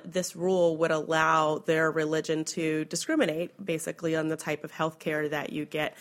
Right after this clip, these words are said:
We, again, have seen the courts play a big role here.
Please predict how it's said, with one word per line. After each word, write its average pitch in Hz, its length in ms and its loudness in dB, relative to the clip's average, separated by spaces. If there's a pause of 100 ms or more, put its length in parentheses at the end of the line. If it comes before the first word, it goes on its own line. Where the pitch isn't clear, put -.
(260)
We, 196 560 0
again, 208 540 2
have 214 180 -2
seen 196 200 -2
the 180 80 0
courts - 400 -2
play 160 360 0
a 156 100 0
big 156 240 -2
role 147 300 0
here. - 400 -8